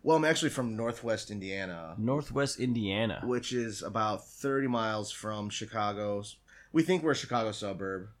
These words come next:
Speaker 1: uh, pretty close to Gary, Indiana.
Speaker 2: Okay.
Speaker 1: Uh, from Cherville, Indiana.
Speaker 2: Cherville. And that's, grew up, high school, all that stuff?
Speaker 1: Yeah, all through high school. Um,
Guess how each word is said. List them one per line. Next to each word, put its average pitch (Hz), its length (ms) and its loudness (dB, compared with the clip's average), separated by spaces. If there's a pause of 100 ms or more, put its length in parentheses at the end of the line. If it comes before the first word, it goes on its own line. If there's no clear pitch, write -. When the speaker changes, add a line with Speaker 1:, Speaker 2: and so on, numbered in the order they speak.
(220)
Speaker 1:
uh, 98 380 -4
pretty 135 200 -2
close 110 300 -4
to 101 80 -10
Gary, 98 320 -4
Indiana. 98 500 -6 (300)
Speaker 2:
Okay. 131 280 2 (140)
Speaker 1:
Uh, 104 200 -4
from 104 320 -6
Cherville, 101 560 -6
Indiana. 80 400 -8 (380)
Speaker 2:
Cherville. 101 500 -6 (440)
And 92 320 0
that's, 95 200 -6 (180)
grew 113 260 2
up, 117 300 4 (560)
high 113 160 0
school, 117 580 2
all 104 140 4
that 110 120 2
stuff? 113 400 2
Speaker 1:
Yeah, 151 140 4
all 135 140 8
through 156 180 -2
high 127 160 4
school. 127 720 2
Um, 104 600 -2